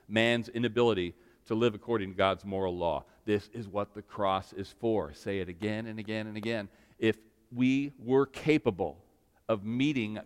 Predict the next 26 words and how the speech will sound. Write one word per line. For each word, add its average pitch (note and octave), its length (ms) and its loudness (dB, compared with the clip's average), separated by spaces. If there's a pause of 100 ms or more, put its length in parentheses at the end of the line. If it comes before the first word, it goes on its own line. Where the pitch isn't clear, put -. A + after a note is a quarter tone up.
God's A#2 380 4
moral A#2 380 4
demands, G#2 560 -2 (200)
the - 80 -8
cross B2 380 2
would A#2+ 160 -4
not A2+ 200 2
have G#2+ 120 -6
been A2+ 160 -2
necessary. G#2+ 640 -4 (640)
But A2 160 0
sin D3 540 -2 (200)
demands B2+ 680 2
judgment. F#2+ 540 -4 (220)
Sin C3+ 440 0 (160)
cries D3+ 500 8
out D3 240 8
for A2 140 0
judgment. G#2 480 -2
We A2 120 -4
see C3+ 260 -2
that B2 320 4
clear E3 360 4
back D#3 280 8
in C3 140 0
Genesis. D3 600 0